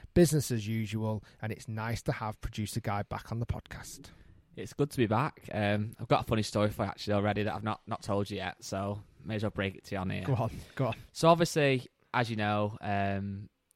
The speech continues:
Speaker 2: go to the gym. Not, no, I'm not a, a big meathead, as you can vouch for, but I like to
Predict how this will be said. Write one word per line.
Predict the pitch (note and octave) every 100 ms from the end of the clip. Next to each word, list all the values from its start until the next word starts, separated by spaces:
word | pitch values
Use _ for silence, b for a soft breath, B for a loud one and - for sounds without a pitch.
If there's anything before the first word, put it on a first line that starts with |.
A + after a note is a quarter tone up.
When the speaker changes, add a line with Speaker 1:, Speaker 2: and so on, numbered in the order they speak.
| _ -
Speaker 2:
go | D3
to |
the | B2
gym. | A#2+ A#2+ F3+ - - - -
Not, | F#3+ A#3 - -
no, | G3+ D#3+
I'm | A2+ D#3
not | F3 B2
a, | C3 -
a | A#2
big | A#2 A2+
meathead, | A2 G#2+ - G#2 G#2 -
as | A2 G#2
you | G#2+
can | G2+ G#2 G2
vouch | G#2 G2 F#2+
for, | - G2 G#2+ G#2 b b b -
but | A2+ - _ A#2
I | D3
like | D#3+
to | C#3+